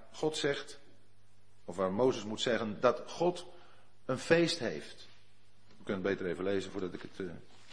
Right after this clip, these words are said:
verkeerd citeer. In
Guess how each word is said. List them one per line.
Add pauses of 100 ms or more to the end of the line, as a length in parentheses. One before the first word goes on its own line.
(680)
verkeerd
citeer. (3500)
In